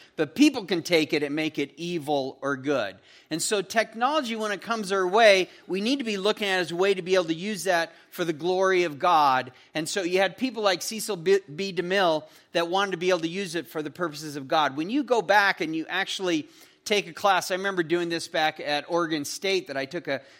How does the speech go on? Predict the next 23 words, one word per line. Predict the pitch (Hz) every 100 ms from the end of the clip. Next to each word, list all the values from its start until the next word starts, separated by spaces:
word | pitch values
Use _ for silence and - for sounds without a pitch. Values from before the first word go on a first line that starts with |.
| _
cinematography | - 202 185 160 190 190 190 175 165
class | - 175 160 156 -
and, | 147 139
and | 143 139 -
early | 180 175
cinema, | 156 - 233 196 151 135 - - -
and | 170
they, | 175 190 185 -
and, | 180 180 165
and | 175
most | 175 214 254 -
of |
the | 214
stories | - - 202 208 208 180
that | 180
were | 170 156
coming | - 180 190 202 -
out | 160 147 127 139 - _ _ _ -
were | 147 202 208
stories | - - 175 185 190 185
of | - 170
the | 165
Bible, | 135 170 202 214 151 120 117